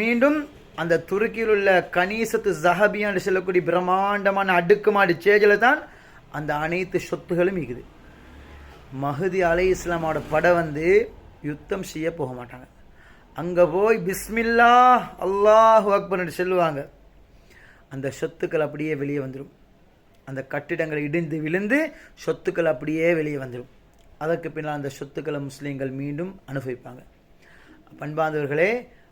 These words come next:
மஹதி அலைஹிஸ்ஸலாம் அவங்க இருக்கும் பொழுது தான் தஜ்ஜால் வெளியே வருவான்.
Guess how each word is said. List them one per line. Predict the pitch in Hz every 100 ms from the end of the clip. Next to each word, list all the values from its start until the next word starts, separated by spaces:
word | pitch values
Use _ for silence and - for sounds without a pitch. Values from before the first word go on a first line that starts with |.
| _
மஹதி | 139 147 151 185 185 165
அலைஹிஸ்ஸலாம் | 175 180 - - 165 143 - - - _ -
அவங்க | 147 165 160
இருக்கும் | 175 170 170
பொழுது | 165 156 165
தான் | 196 233 - - 131
தஜ்ஜால் | 151 120 131 160 160 160
வெளியே | 143 147 147
வருவான். | 143 131 131